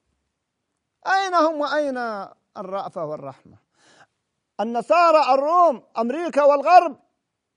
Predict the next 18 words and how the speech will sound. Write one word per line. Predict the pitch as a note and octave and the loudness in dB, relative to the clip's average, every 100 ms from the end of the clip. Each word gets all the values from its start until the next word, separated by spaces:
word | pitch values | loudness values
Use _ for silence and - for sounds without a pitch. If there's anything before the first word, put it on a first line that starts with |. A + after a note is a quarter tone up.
| _ | _
هم | C#4+ G#4 F#4 | 2 2 2
الداعمون | F4 E4+ D#4+ D#4 D4 | 4 4 4 0 -2
لليهود | C#4+ C4+ C4+ B3+ | -4 -2 2 0
في | A#3+ A3 | -2 -8
فلسطين، | A3 G#3 _ G#3 E3 G#3+ | -8 -8 _ -10 -10 -6
هم | F4+ F#4+ | -4 -4
الذين | F4+ E4 F4 D#4+ | 0 0 0 -4
دمروا | D#4 E4 D#4 D4 | -2 -4 -4 -6
العراق | C#4 C4+ D4+ D#4+ C4 | -2 0 2 0 -2
وأفغانستان | C4 C#4 C4+ D4 C4 - D#4+ D4 | -6 -6 -6 -6 -8 -8 -6 -6
وباكستان | C4+ C#4+ C4 G#3 - E4 D4+ | -6 -6 -8 -12 -2 -2 0
والشام | C4+ C4 - D#4 E4 D#4 | -2 -4 -4 -2 0 -2
الآن | D4 C#4 E4+ D4+ | -8 -6 -4 -2
وغيرها. | C#4 C#4+ E4+ D#4+ A#3+ A#3 - _ _ _ _ _ _ _ _ _ _ _ _ _ _ _ _ _ _ - | -4 -4 -6 -8 -6 -6 -10 _ _ _ _ _ _ _ _ _ _ _ _ _ _ _ _ _ _ -12
أما | F3+ E3 D#3 | -10 -10 -12
إقامة | D3 E3+ D3 C3+ C#3 | -14 -14 -14 -16 -18
حدود | C3 C3+ | -16 -16
الله | B2+ A#2 D3 E3 C3 | -16 -14 -14 -14 -18